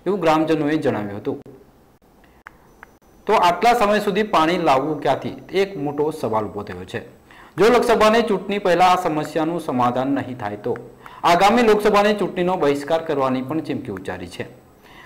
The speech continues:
ખાસ કરીને આ વિસ્તારમાં પાણીના તળો ઊંડા જતા આ સમસ્યા ઊભી થઈ છે. ગ્રામ પંચાયતના સરપંચ પ્રભુભાઈ દેસાઈને આ અંગે પૂછતા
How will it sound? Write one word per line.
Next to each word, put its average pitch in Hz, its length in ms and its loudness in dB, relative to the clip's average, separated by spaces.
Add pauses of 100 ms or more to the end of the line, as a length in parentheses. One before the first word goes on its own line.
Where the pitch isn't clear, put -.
(160)
ખાસ 196 260 4
કરીને 240 260 4
આ 240 100 6
વિસ્તારમાં 214 560 2
પાણીના 175 340 2
તળો 156 240 0
ઊંડા 143 320 2
જતા - 500 -2
આ 185 80 0
સમસ્યા 185 540 0
ઊભી 120 220 -2
થઈ 98 180 -8
છે. 107 240 -8 (580)
ગ્રામ 220 220 6
પંચાયતના 233 380 4
સરપંચ 220 420 0
પ્રભુભાઈ 175 400 2
દેસાઈને 165 460 0
આ 170 120 2
અંગે 143 240 2
પૂછતા 151 500 -4